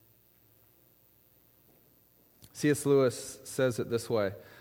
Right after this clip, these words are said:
"The point is not that God will refuse you admission to his eternal world if you have, if you don't have certain qualities of character. The point is that if people do not have at least the beginnings of these qualities inside them,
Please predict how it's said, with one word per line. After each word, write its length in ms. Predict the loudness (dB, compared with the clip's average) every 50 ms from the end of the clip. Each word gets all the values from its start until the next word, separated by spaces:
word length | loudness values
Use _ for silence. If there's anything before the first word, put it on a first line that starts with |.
| -20 -20 -20 _ -2
"The 100 | -2 -2
point 440 | -2 2 2 4 4 4 4 2 2
is 180 | 0 0 0 2
not 280 | 4 4 4 4 4 2
that 100 | 2 2
God 360 | 4 6 8 8 8 8 8
will 200 | 6 4 4 6
refuse 580 | 4 0 0 -2 0 2 4 4 4 2 2
you 160 | 2 4 6 6
admission 540 | 4 4 4 2 2 2 2 0 0 0
to 180 | 0 0 0 2
his 180 | 2 2 2 0
eternal 500 | -4 -4 -2 0 2 2 4 4 2 4
world 440 | 6 6 8 8 8 8 6 4 2
if 140 | 0 2 2
you 120 | 0 2
have, 440 | 6 6 8 8 6 4 2 -2 -12 -18 -20 -20 -20 -20 -6 -4
if 120 | -2 0
you 60 | 4 6
don't 240 | 6 6 6 4
have 420 | 4 4 6 6 6 6 4 -2 -10 -18 -20 -18 -14
certain 340 | -2 0 2 2 2 0 -2
qualities 640 | 6 8 10 10 10 8 8 6 4 2 2 2
of 160 | -2 -6 -6 -2
character. 680 | 2 4 4 4 2 0 -2 -4 -2 -2 -2 -2 -6 -12 -8 -6
The 80 | -6 -6
point 440 | 2 2 4 4 4 4 2 -2 -8 -16 -20 -20 -20 -20 -4 0
is 160 | 0 0 4
that 200 | 4 4 4 6
if 180 | 2 0 0 0
people 560 | 0 0 0 2 4 4 4 4 2 -2 -8 -18 -20 -20 -20 -20 _ _ _ _ _ _ _ _ _
do 100 | 2 4
not 200 | 6 6 6 8
have 160 | 8 6 8 8
at 100 | 8 8
least 240 | 6 6 6 2
the 60 | -2 0
beginnings 580 | 0 0 8 8 8 8 10 6 4 4 2
of 100 | 0 2
these 200 | 2 2 0 0
qualities 540 | 2 6 8 8 10 8 8 6 4 2 2
inside 500 | -2 -2 0 4 6 8 8 8 6 6
them, 320 | 4 2 2 2 0 -4